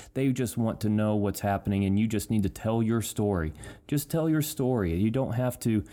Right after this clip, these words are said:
embellish. You don't have to say the exact right thing. You just need to tell your story from the heart. And if, if you do get the opportunity to have one of those legislators into your store, by all means, just show 'em what's happening.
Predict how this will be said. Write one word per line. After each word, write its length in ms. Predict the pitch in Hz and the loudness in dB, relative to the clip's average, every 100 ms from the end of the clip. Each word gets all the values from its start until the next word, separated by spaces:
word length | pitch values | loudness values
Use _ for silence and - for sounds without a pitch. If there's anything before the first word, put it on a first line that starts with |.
| - - - | -12 -16 -8
embellish. 680 | 120 123 107 113 123 120 120 | 0 0 2 0 0 0 0
You 80 | 110 | 0
don't 220 | 113 104 | 0 0
have 180 | 110 113 | -2 -2
to 80 | 110 | -4
say 280 | - 117 113 | -2 0 2
the 160 | 110 | 2
exact 560 | 104 95 87 92 104 - | 2 0 -2 -2 -4 -2
right 240 | 101 101 | 0 0
thing. 440 | - 110 107 104 98 | -2 -2 0 0 0
You 140 | 135 156 | 0 0
just 320 | 135 123 - | 0 -2 0
need 140 | 110 | 2
to 80 | 95 | 0
tell 340 | - - 110 | -2 -2 2
your 140 | 110 107 | 2 0
story 360 | - 104 101 | 0 0 0
from 180 | 95 98 | 0 0
the 100 | 90 | 0
heart. 380 | 78 95 85 76 - - - | 2 2 2 -2 -10 -12 -4
And 120 | 113 | -2
if, 220 | 113 - - | -2 -4 -4
if 200 | 110 117 | -2 0
you 280 | 147 147 113 - | 0 0 -2 -4
do 340 | 131 165 170 | 0 2 2
get 240 | 139 113 - | 0 -2 0
the 140 | 95 | 0
opportunity 480 | 90 85 80 98 95 | 0 -2 -2 0 2
to 100 | 90 | 2
have 240 | 87 98 | 2 2
one 160 | 98 95 | 2 0
of 100 | 90 | 0
those 240 | 92 87 | 0 0
legislators 640 | 101 98 95 - 101 90 87 | 0 0 -2 -2 0 2 2
into 220 | 104 98 | 2 2
your 240 | 92 92 87 | 2 2 0
store, 540 | - - 135 95 80 - - - - - | -2 -2 0 0 -2 -8 -14 -14 -12 -4
by 120 | 131 | 0
all 160 | 147 | 0
means, 500 | 107 120 101 71 - - - - - | 2 0 0 -2 -6 -12 -16 -16 -14
just 240 | - 139 - | -2 -2 -2
show 320 | - 143 131 | -2 0 2
'em 100 | 101 | 2
what's 200 | 95 - | 2 0
happening. 580 | 110 110 104 80 71 | 0 0 0 0 0